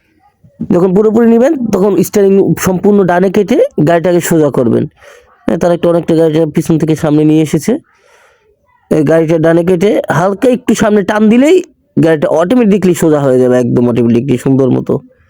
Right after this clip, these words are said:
গুড, এবার গুড। সামনে নেওয়ার পর গাড়িটা একটু পিছিয়ে দিয়ে দিল তারেক, খুবই সুন্দর হয়েছে। আমি তাকে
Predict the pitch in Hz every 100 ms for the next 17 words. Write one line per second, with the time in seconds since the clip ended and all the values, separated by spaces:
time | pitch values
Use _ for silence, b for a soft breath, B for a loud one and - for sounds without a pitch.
0 | b b b b b - - - - -
1 | - - - - - - 151 151 160 175
2 | - 143 139 139 160 147 117 - - -
3 | _ _ _ _ _ _ _ _ B B
4 | B - 147 151 156 160 147 160 151 156
5 | 147 156 151 - 135 - 139 151 151 160
6 | 160 160 190 226 - 147 151 170 _ 104
7 | - _ _ b b b b b - 147
8 | 143 165 165 165 165 170 208 202 143 147
9 | 147 139